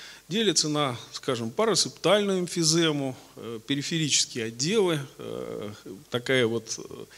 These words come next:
лёгонькая стеночка, прослеживающаяся с элементами фиброза, да, уже, э, названную панлобулярную эмфизему. Вот нам, э, интереснее было бы поговорить о центролобулярной эмфиземе в силу того, что,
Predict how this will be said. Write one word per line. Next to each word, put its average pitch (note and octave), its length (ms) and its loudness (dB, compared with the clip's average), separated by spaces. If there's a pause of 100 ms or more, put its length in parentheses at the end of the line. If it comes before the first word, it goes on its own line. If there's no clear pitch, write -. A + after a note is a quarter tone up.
(360)
лёгонькая D3 680 2
стеночка, F#3+ 640 0
прослеживающаяся C3+ 1200 -2
с - 160 -2
элементами C3 640 -2 (400)
фиброза, D#3 560 2
да, D#3 260 4
уже, F3 420 0 (120)
э, A#2+ 340 -2 (100)
названную C#3 680 -2 (320)
панлобулярную F3 840 4
эмфизему. F3+ 560 0
Вот C#3+ 120 -6
нам, A3 220 0 (380)
э, B2+ 320 0
интереснее D3+ 640 2
было C#3+ 240 2
бы C3+ 100 -8
поговорить C#3+ 600 0
о B2+ 60 0
центролобулярной D3 1300 0
эмфиземе G3+ 680 0
в - 60 0
силу D3+ 260 -2
того, E3 320 -2
что, D3+ 280 -2